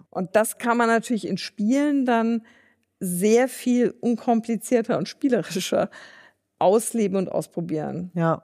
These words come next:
Speaker 2: und gerade wenn man so Cross-Cultural Games sich anschaut, also Games, die in anderen Ländern spielen, wie Japan, dann wird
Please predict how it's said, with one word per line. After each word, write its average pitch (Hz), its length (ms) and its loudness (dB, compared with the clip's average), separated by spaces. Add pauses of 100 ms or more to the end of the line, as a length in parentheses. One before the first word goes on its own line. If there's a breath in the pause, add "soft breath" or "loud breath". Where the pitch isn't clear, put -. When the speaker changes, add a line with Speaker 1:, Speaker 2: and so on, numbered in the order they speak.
Speaker 2:
und 165 160 -2
gerade 160 260 2
wenn 175 100 2
man 165 120 4
so 156 120 0
Cross-Cultural 151 720 -2
Games 143 280 0
sich - 120 -8
anschaut, 147 340 -4
also 143 220 -4 (440 loud breath)
Games, 156 260 2
die 151 80 0
in 143 80 0
anderen 147 420 -2
Ländern 156 340 2
spielen, 143 440 -6 (480 loud breath)
wie 147 180 0
Japan, 135 500 -2
dann 143 220 0
wird 151 100 -2